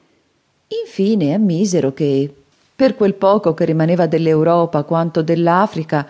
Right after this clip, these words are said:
tanto valeva distruggerle, e decisero di non interferire nei progetti cinesi. Così diffusero il comunicato.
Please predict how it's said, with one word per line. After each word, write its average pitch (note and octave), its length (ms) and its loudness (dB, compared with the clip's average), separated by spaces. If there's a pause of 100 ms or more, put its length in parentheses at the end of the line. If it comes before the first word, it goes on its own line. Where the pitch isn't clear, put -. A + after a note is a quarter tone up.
(460)
tanto G#3 320 0
valeva F3 320 2
distruggerle, D3+ 840 -2 (420)
e G#3 160 0
decisero A3+ 600 2
di F#3+ 140 0
non F#3+ 160 4
interferire D#3+ 720 0
nei D3 160 0
progetti D3+ 540 -4
cinesi. C#3+ 580 -4 (920)
Così A#3 440 -2
diffusero F#3+ 680 0
il F3+ 120 -2
comunicato. F3+ 720 -4